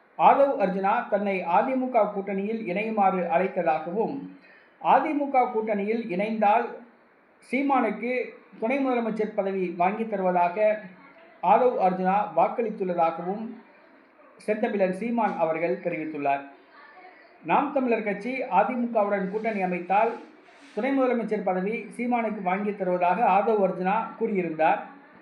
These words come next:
தற்பொழுது இ பி எஸ் ஐ நம்பி யாரும் அதிமுகவுக்கு செல்ல தயாரில்லை என்று தன்னுடைய நிலைப்பாட்டை மாற்றி கூறியுள்ளார். ஏனென்று சொன்னால், அவர் தற்பொழுது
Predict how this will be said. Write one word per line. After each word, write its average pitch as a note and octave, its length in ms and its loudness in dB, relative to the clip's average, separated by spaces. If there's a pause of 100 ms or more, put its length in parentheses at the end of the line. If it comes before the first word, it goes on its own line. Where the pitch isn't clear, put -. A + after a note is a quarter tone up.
(280)
தற்பொழுது A3+ 480 4 (280)
இ B3 140 -4
பி D4 180 -4
எஸ் A3+ 200 0
ஐ G#3+ 100 0
நம்பி G3+ 340 -2 (100)
யாரும் G3+ 400 4 (140)
அதிமுகவுக்கு G3 720 0
செல்ல F#3 300 -2
தயாரில்லை F#3 560 2
என்று F3 260 -2
தன்னுடைய G3 320 0
நிலைப்பாட்டை G3+ 640 -2
மாற்றி A3 360 -2
கூறியுள்ளார். D#3 560 -4
ஏனென்று G3+ 320 -2
சொன்னால், G#3+ 360 0
அவர் F#3 200 -4
தற்பொழுது E3+ 460 -4